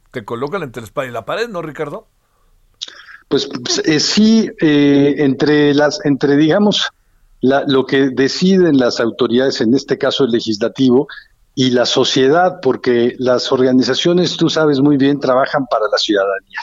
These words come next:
Speaker 1: Sí, sí.
Speaker 2: Y, y eso está, no solo es sabido por cada persona en particular, cuando ven desde una ambulancia de la Cruz Roja hasta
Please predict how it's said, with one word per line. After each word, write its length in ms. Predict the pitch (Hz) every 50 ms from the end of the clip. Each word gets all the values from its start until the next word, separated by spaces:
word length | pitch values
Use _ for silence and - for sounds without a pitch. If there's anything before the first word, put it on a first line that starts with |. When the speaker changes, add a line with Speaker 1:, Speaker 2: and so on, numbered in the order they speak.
| - _
Speaker 1:
Sí, 240 | _ - 180 175 165
sí. 120 | - - 104 - -
Speaker 2:
Y, 420 | 117 120 123 123 123 123 127 123
y 40 | 139
eso 180 | 156 147 -
está, 680 | 147 - - - 151 139 139 139 135 135 131 127 117 - - - _ -
no 220 | 123 135 143 143
solo 380 | - - 147 147 139 139 127 123
es 80 | 113
sabido 540 | - - 104 107 131 151 160 147 135 117 -
por 160 | - 101 90
cada 260 | - 123 131 127 110
persona 380 | - - 98 - - 123 127 120
en 80 | 107 92
particular, 640 | - 95 - - - - 104 101 104 127 151 160
cuando 260 | - 113 101 92 90 98
ven 260 | 113 120 117 113 104 -
desde 220 | 95 90 92 113
una 100 | 123 123
ambulancia 560 | 110 98 92 98 98 107 120 117 - - 107
de 20 | 92
la 100 | 90 90
Cruz 280 | - - 117 110 107
Roja 260 | - 123 131 - -
hasta 240 | 110 92 - - 92